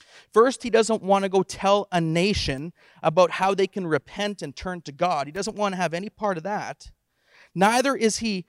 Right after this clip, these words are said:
loving and serving the practical needs of his neighbors who were on the boat with him that day. But he's asleep, and he's paying no regard to anyone else. And Jonah's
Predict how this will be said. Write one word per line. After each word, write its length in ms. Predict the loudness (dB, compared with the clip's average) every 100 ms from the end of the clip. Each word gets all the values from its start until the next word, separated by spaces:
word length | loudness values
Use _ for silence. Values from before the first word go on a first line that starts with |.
| -4
loving 720 | 0 2 6 4 4 -4 -6 -6
and 180 | -6 -4
serving 540 | -2 0 2 0 -4
the 60 | -8
practical 540 | -8 -10 -10 -14 -12
needs 360 | -10 -6 -6 -6
of 80 |
his 120 | -8 -6
neighbors 720 | -4 -4 -6 -8 -8 -6 -10 _ _ _
who 120 | -10
were 100 | -2
on 140 | -2 -2
the 60 |
boat 200 | -4 -6
with 160 | -6 -10
him 120 | -14
that 180 | -16 -20 -20
day. 260 | -20 -20 _ _ _ _ _ _ _ _ _ _ _ _
But 80 | -10
he's 160 | -8 -8
asleep, 440 | -8 -8 -10 -14 _ _ _ _ _ _ _ _ _ _ -10
and 100 | -10
he's 120 | -8
paying 180 | -6 -2
no 160 | -2
regard 340 | -2 -2 -4 -4
to 80 | -10
anyone 280 | -12 -10 -10
else. 380 | -10 -14 -16 _ _ _ _ _ _ _ _ _ _ _ _ _ -10
And 180 | -8 -6
Jonah's 500 | -6 -4 -4 -8